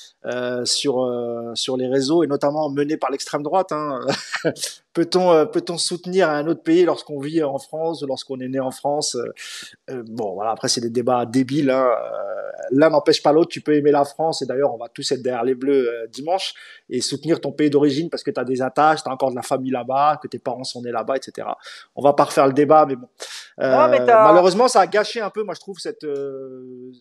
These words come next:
Speaker 1: surtout après le match, enfin, sur-, surtout après le match des, des, des Marocains, que ce soit l'élimination face à l'Espagne et, et le Portugal. Alors évidemment, il y a eu des torts parce qu'il y a eu des,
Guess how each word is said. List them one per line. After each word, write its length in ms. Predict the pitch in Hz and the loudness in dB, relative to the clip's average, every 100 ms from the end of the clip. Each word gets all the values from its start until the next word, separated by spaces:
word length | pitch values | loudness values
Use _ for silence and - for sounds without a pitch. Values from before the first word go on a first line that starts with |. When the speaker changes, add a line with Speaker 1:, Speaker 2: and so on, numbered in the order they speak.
| 117 - - _ _ _ | _ -20 -20 _ _ _
Speaker 1:
surtout 340 | - 170 - 208 | -12 -12 -2 -2
après 220 | - 170 | 0 -6
le 40 | |
match, 240 | 160 170 - | -6 -8 -10
enfin, 180 | 147 | -12
sur-, 200 | 135 - | -12 -14
surtout 380 | 135 - 151 180 | -16 -14 -6 -4
après 180 | 156 147 | -4 -4
le 60 | 143 | -6
match 260 | 143 - | -6 -8
des, 240 | 123 123 120 | -8 -8 -6
des, 220 | 123 120 | -6 -6
des 120 | 120 | -8
Marocains, 420 | 123 131 139 190 - - - - - | -4 -2 -2 -6 -8 -16 -16 -18 -8
que 60 | |
ce 80 | 131 | -2
soit 160 | 147 131 | 2 2
l'élimination 440 | 131 135 135 135 | 2 0 0 0
face 180 | 135 127 | -4 -2
à 40 | |
l'Espagne 440 | 127 127 147 147 123 | -2 0 2 2 0
et, 220 | 120 120 | -2 -4
et 20 | |
le 60 | 117 | -6
Portugal. 400 | - - 151 160 | -8 2 6 6
Alors 120 | 127 | 4
évidemment, 380 | 131 131 180 208 | 2 2 2 4
il 60 | |
y 20 | 147 | 2
a 40 | |
eu 60 | 127 | 0
des 140 | 139 | 0
torts 220 | - 160 | 2 2
parce 180 | 131 - | 0 -4
qu'il 100 | 127 | -4
y 40 | |
a 40 | 123 | -4
eu 100 | 123 | -4
des, 340 | 117 120 120 | -4 -6 -8